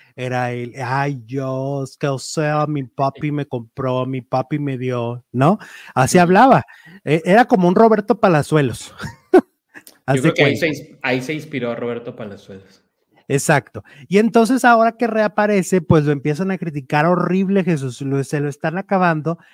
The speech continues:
Speaker 1: que porque cambió mucho, que su físico es otro.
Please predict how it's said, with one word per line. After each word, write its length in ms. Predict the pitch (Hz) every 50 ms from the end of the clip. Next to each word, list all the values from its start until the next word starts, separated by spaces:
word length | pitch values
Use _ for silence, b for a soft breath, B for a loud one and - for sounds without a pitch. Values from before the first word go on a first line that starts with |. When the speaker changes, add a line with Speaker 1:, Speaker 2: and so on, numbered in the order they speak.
| b b b
Speaker 1:
que 100 | b 165
porque 580 | 147 - - 151 151 - - - 139 139 135 135
cambió 440 | - 151 147 147 143 147 147 143 135
mucho, 800 | 135 143 151 165 180 185 180 180 156 - _ - 175 165 165 165
que 140 | _ 156 143
su 160 | 120 139 131
físico 460 | - 147 139 123 127 135 127 - 139
es 200 | 127 123 - - -
otro. 680 | 160 170 185 185 185 185 - _ - 180 170 170 170